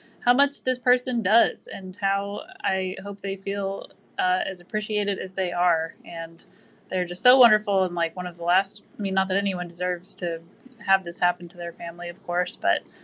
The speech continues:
uh, just, yeah, wishing that they could only experience happy days in life,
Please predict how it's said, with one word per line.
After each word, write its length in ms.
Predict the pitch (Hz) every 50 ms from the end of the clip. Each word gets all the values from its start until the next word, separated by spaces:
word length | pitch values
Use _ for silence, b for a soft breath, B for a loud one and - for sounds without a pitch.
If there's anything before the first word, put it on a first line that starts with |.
| B B B B B B - -
uh, 220 | 175 170 170 - - - - _ _ _ _ _ _ - _ _
just, 340 | - - 214 208 214 - - - - - - - - - -
yeah, 380 | 240 285 311 294 196 - - - _ _ _ _ 220
wishing 400 | 226 240 240 - 277 262 254 247
that 160 | 247 240 - _ _ _ _ _ _ _ _ _ _ _ _ _ _ _ _ _ _ _ _ _ _ _ _ _ _ _ _ _ _ -
they 160 | 220 233 247
could 140 | 240 - 233
only 420 | 233 - 226 262 277 285 277 254 220
experience 540 | 214 208 - - 196 190 190 190 196 202 202
happy 280 | 214 214 240 240 226 190
days 280 | 180 165 170 175 175
in 140 | 165 165 165
life, 280 | - - - - -